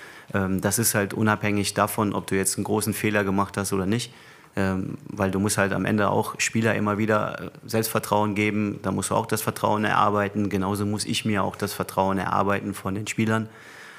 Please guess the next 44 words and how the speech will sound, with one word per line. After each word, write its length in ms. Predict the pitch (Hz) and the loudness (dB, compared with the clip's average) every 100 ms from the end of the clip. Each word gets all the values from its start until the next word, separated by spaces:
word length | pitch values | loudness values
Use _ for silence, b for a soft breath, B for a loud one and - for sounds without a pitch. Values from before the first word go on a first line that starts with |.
| B - | B -4
Ähm, 320 | 95 92 - - | -2 -2 -4 -4
das 140 | 90 | -4
ist 100 | 92 | -2
vollkommen 420 | - 98 - 92 | -2 -2 0 -2
klar, 260 | 92 95 104 | 0 2 2
aber 280 | 90 90 90 - | 2 -2 -6 -14
ich 100 | - | -10
glaube, 240 | - 92 92 | -2 0 0
dass 220 | 95 - | 0 0
die, 260 | 98 95 92 | -2 -2 -2
die 160 | 98 | -4
Grundvoraussetzung 1000 | - 107 123 113 104 107 107 - 107 101 | 0 2 2 2 0 2 0 0 0 0
dafür 280 | 95 - 98 | 0 0 0
ist, 220 | 101 - B B B B B - | 0 -4 B B B B B -6
ähm, 300 | 98 90 87 | -2 -2 0
wenn 100 | 98 | 2
man 120 | 101 | 0
Fehler 280 | - 98 95 | 0 0 0
gemacht 320 | 92 92 - | 0 -2 -2
hat, 140 | 101 98 | -4 -2
dass 140 | - | -2
man 120 | 92 | 0
dafür 280 | 92 87 90 | 0 0 -2
einsteht 440 | 90 98 101 98 | 0 -2 -2 -2
und 240 | 92 90 - B B B | -2 -4 -8 B B B
dass 180 | 92 - | -2 0
man 100 | 92 | 0
dann 160 | 92 | 0
auch 120 | 92 | -2
dementsprechend 680 | 87 95 92 - 92 - 92 | -2 0 0 -2 -4 -4 -6
darauf 280 | - 92 - | -4 -4 -4
reagiert. 420 | 107 90 95 95 | -4 -2 -2 -2
Und 160 | - 90 | -4 -8
ich 80 | - | -6
glaube, 300 | 95 95 95 B B B B B B | -4 -4 -6 B B B B B B
das 200 | - - | -6 -4
war 60 | 92 | -2
das, 240 | 92 - | -2 -4
äh, 240 | - 92 | -4 -2
was 140 | 90 87 | -2 -4
ich 120 | 92 | -4
auch 140 | 95 | -4
gemacht 400 | - 92 90 - | -2 -2 -2 -6
habe. 220 | - - | -12 -12